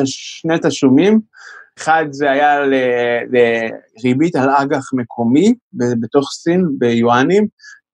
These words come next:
אה, שזה הגיע איכשהו להסדר עם הנו-, עם הנושים,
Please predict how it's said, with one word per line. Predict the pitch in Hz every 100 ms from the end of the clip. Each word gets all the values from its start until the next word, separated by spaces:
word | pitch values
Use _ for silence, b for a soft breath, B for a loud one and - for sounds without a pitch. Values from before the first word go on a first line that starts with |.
| -
אה, | 127
שזה | 135 139 214
הגיע | 233 185 190 202 175
איכשהו | 175 - 165
להסדר | 147 131 135 143 147
עם | 143
הנו-, | 131 131 127 123 127
עם | 127
הנושים, | 123 113 - 180 233